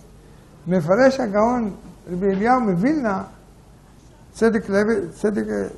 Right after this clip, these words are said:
צדיק לברכה, אומר, "צדיק, היינו במידת ההסתפקות ובאמונתו."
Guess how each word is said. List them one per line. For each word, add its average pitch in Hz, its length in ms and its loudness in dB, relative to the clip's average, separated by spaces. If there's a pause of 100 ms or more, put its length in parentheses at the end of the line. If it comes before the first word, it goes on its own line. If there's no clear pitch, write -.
(600)
צדיק 185 300 0
לברכה, 208 640 4 (120)
אומר, 220 380 0 (640)
"צדיק, - 800 6 (680)
היינו 320 460 8
במידת 247 680 8
ההסתפקות 294 1160 4 (280)
ובאמונתו." 254 1160 6